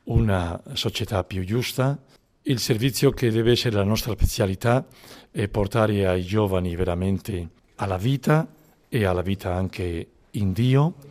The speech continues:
e incoraggiare a, a tutta la famiglia salesiana, perché questo è anche il nostro compito. Come ci ha detto sempre, ci dice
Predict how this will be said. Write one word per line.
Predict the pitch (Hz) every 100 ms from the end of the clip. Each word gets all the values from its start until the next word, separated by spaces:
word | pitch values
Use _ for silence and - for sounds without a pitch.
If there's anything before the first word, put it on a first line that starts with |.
| - _
e | 156
incoraggiare | 147 147 131 113 135 139 123
a, |
a | - 110
tutta | - -
la | 98
famiglia | - 104 107 120
salesiana, | - 127 120 147 139 147 - - - - _
perché | - 156 - 151 - - - -
questo | 135 - 117
è | 117
anche | 117 113 123
il | 113
nostro | 104 104 127 110
compito. | 147 143 - - 82 - - - - _
Come | - 113 104
ci | - 117
ha | 104
detto | 107 107 107 110 101 -
sempre, | - - 110 101 107 98
ci | 113
dice | 107 110 113